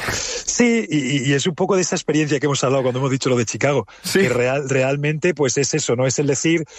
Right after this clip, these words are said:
Speaker 1: un partido, un equipo parece, eh, imparable y al siguiente, o en el
Speaker 2: No.
Speaker 1: siguiente cuarto, ni, ni te digo, ¿no? O en el siguiente cuarto es totalmente lo contrario, ¿no? Pero es esa experiencia de haber estado en los playoffs, esa experiencia, ese,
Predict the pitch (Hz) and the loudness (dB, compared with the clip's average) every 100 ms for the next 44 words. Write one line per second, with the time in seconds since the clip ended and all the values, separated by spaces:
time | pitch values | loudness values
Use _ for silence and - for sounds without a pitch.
0 | - - - 160 165 160 - 185 175 170 | -16 -16 -2 0 2 0 2 2 4 2
1 | 165 165 156 175 170 170 160 160 165 151 | 2 0 0 -2 -2 -2 -2 0 0 0
2 | 127 - 143 135 139 139 135 139 180 202 | 0 0 -2 0 2 0 0 0 2 0
3 | 220 151 - 131 131 170 170 185 151 147 | 2 0 -2 -4 -2 -2 0 0 2 0
4 | 147 156 180 196 - 208 208 120 120 135 | 0 0 0 -2 0 -2 0 -4 -4 -6
5 | 131 131 156 170 170 - 135 123 139 151 | -2 2 4 4 2 0 -2 -4 -2 0
6 | 156 175 180 180 - 165 160 165 165 156 | 0 0 0 -2 0 0 0 0 0 0
7 | 131 120 151 147 127 113 143 - - - | 0 -2 0 0 0 -2 -6 -8 -20 -20
8 | - 143 170 208 208 202 175 - 131 151 | 0 0 2 0 0 0 -2 -2 -2 0
9 | 151 143 127 135 - 135 131 117 120 123 | 0 0 2 0 0 0 0 -2 -2 2
10 | 156 160 147 135 - 131 139 135 139 123 | 2 2 0 -6 -4 -2 -2 0 2 2
11 | - 143 139 | 0 2 2